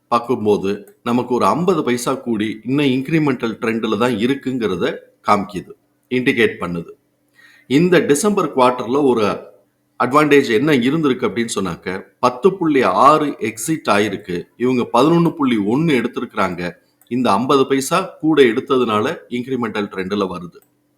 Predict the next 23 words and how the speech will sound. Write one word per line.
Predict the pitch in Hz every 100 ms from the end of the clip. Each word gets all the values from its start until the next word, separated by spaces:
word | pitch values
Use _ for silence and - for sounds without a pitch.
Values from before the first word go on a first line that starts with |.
| _ _ _ _ _ _
அதே | - 107 160
சமயத்துல | 190 165 139 113 135 147
நம்ம | 127 113
இந்த | 113 117
இடத்துல | - 143
இன்னொரு | 113 139 175 151
கவனித்தலை | 113 113 139 139 131 113
வச்சுக்கணும். | 104 104 90 87 101 _ _ _ _
இந்த | - 135 170 160
இன்க்ரிமெண்டல் | 143 160 190 180 160 147
ட்ரெண்டுக்கு | 127 123 135 131 127 165 175
ஒரு | - 117 110 104
ஸ்லைட்டா | 123 135 143 160
புஷ் | 151 139 131 151
அப் | - -
கொடுத்து | 135 139 135
போச்சு | - 123 127 139
அப்படின்னு | 120 - 120 117
சொன்னாக்க, | 107 98 85 104 107 - _ -
குயிக் | 165 -
டிசிஷன் | 147 127 117 123 110
ரொம்ப | 104 120
முக்கியம். | 113 101 - 92 85